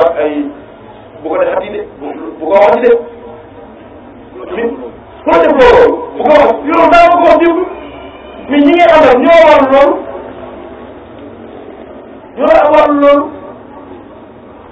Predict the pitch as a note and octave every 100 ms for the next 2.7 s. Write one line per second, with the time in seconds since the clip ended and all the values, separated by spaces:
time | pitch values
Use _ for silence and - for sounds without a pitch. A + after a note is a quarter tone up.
0 | - - - - B3+ B3+ C#4+ E4 F4 D#4+
1 | F#4 F#4+ G#4 - - - - - - -
2 | - - - - - C4 E4